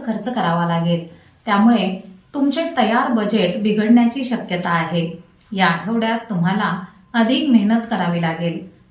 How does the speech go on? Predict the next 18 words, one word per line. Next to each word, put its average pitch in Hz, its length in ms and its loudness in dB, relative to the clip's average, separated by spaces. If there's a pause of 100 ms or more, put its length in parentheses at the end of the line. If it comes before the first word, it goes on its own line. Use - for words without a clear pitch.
(140)
भागीदारी 233 480 2
व्यवसाय 233 460 -2
करत 190 240 -2
असाल, 180 640 -4
तर 240 80 -2
पैशाशी 233 720 -2
संबंधित 220 600 2
व्यवहार 190 320 0
करताना 170 600 -2 (400)
खूप 285 240 -2
सावधगिरी 190 580 -2
बाळगा, 190 600 -2
अन्यथा 214 680 0
आर्थिक 226 500 -6
नुकसान 240 440 0
होण्याची 202 460 -2
शक्यता 180 480 -4
आहे. 165 540 -6